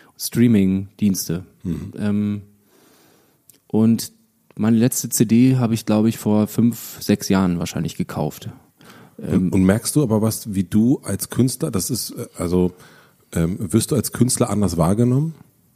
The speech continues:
Speaker 2: Also bist du, ähm, bist du Normalität? Bist du ein Sonderfall? Also wie, wie ist man, wenn man, wie ist,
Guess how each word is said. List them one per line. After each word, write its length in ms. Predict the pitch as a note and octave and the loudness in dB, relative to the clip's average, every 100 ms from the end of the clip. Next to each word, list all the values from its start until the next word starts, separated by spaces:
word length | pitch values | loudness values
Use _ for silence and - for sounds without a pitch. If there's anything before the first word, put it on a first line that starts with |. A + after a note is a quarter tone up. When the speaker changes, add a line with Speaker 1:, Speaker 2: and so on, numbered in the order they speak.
| _ _ _ _ _ _ _ _ _ _ _ - | _ _ _ _ _ _ _ _ _ _ _ -6
Speaker 2:
Also 180 | F#2 F2+ | -2 0
bist 300 | G2+ - - | 0 0 4
du, 420 | G#2 G2+ G2 G2+ - - _ _ _ _ _ _ _ _ _ _ _ _ _ - - - | 6 6 6 4 0 -18 _ _ _ _ _ _ _ _ _ _ _ _ _ -20 -20 -12
ähm, 400 | E2+ D#2 D2+ D2+ - - | -6 -4 -4 -6 -12 -4
bist 220 | G2+ - | -2 2
du 60 | A2 | 4
Normalität? 880 | G2 F2+ F2 F2 - A2 B2+ - - - | 4 4 4 2 2 2 2 -2 -12 -8
Bist 200 | - - | -6 -4
du 60 | A#2 | -4
ein 140 | F2 | 0
Sonderfall? 640 | F2 A2 A2+ - A2 G#2 | 0 2 0 0 0 0
Also 260 | F#2+ F2 E2+ | -2 -4 0
wie, 220 | G2 G2 | 0 2
wie 120 | G#2+ | 0
ist 180 | B2 - | 0 0
man, 120 | A2 | 0
wenn 100 | G2 | 2
man, 340 | G2+ G2+ A2 F2+ | 2 0 0 0
wie 100 | B2 | 0
ist, 160 | - | -2